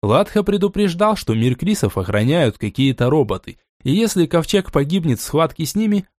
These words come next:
то Кейташи с нерабочим пробойником никогда не сможет вернуться обратно. Но и задерживаться в родной системе было не лучшим вариантом.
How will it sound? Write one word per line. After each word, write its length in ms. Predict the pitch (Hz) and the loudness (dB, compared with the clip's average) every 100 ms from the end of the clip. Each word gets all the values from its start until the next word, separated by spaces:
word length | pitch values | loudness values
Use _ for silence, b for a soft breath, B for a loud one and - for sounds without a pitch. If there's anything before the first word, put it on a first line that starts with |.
| _ - | _ -2
то 140 | 110 | -2
Кейташи 520 | - 139 143 175 156 | 2 0 2 0 0
с 80 | 135 | -2
нерабочим 520 | 123 139 147 160 131 | 2 2 2 0 0
пробойником 600 | 117 127 170 185 110 95 101 | 0 0 2 0 0 -2 -2
никогда 420 | 110 147 160 202 | 0 0 0 0
не 120 | 180 | 0
сможет 400 | - 127 104 92 | 0 0 0 -2
вернуться 460 | 110 117 117 - 110 | -2 0 -2 0 0
обратно. 520 | 113 117 101 - - _ _ _ | 2 0 0 -8 -16 _ _ _
Но 200 | 98 98 | -6 0
и 100 | 139 | 2
задерживаться 720 | 185 214 180 185 170 190 - 190 | 4 2 2 0 2 0 0 2
в 60 | |
родной 320 | 180 143 151 | 2 2 -2
системе 480 | 147 156 - 123 147 | 0 -4 -2 0 0
было 300 | 120 120 135 | 0 2 2
не 140 | 127 131 | 2 2
лучшим 380 | 165 - 104 | 2 0 -4
вариантом. 640 | 98 110 117 104 - 95 | 0 0 0 0 -4 -12